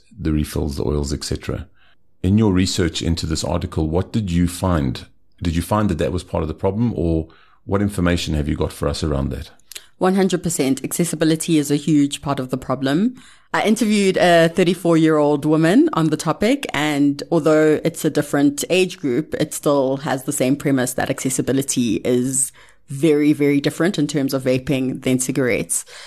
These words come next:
Speaker 2: So instead of walking out onto the balcony to smoke, she can just smoke her vape at her desk. She works from home, so she's almost lucky enough to be able to do that, whereas corporates do have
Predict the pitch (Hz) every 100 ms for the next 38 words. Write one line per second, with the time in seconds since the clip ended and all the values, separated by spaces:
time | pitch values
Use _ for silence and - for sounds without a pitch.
0 | - - 180 156 143 139 156 165 170 160
1 | 156 143 156 160 170 156 131 135 - -
2 | 147 156 - - 156 165 165 143 - -
3 | 151 - - - 143 135 - - - -
4 | - - - 156 143 156 135 127 127 -
5 | 139 - 139 123 - 170 - - 156 139
6 | 139 - 143 147 127 135 165 - 127 127
7 | - - - - - - - - 165 147
8 | - 123 - 156 139 131 - - 139 123
9 | 127 139 - 180 190 156 127 180 - 156
10 | 139 127 - 160 151 127 - - 139 135
11 | 127 139